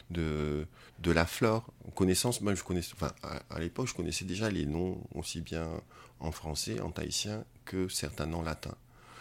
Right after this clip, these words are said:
Euh, une aisance en fait par rapport à cette, euh, cette mémorisation des, de ce qui nous entoure, aussi bien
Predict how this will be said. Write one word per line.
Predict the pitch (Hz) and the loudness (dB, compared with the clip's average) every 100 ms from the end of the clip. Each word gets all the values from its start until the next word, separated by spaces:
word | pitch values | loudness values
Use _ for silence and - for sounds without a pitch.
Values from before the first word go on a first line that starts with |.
| - - - | -18 -14 -8
Euh, | 73 67 64 - - 62 - | -4 -4 -6 -8 -14 -16 0
une | 95 95 101 98 104 101 | 4 6 8 8 10 10
aisance | 98 85 95 95 | 10 8 6 4
en | 90 | 2
fait | 87 85 | 2 2
par | 80 | 2
rapport | 78 - 82 | 0 0 0
à | 78 | 0
cette, | - - - - | 0 -6 -6 -4
euh, | 82 80 82 80 71 - - - - - - - | -4 -2 -4 -4 -6 -6 -8 -6 -6 -6 -6 -6
cette | - - | -6 -2
mémorisation | 82 78 78 73 76 - 87 | 0 0 0 -2 -2 -2 -2
des, | 78 76 - - | -2 -4 -8 -12
de | 87 | -8
ce | - | -4
qui | 85 | -2
nous | 78 | 0
entoure, | 80 76 - 80 | 0 -2 -4 -4
aussi | 73 - | -4 -6
bien | 73 78 | -2 -2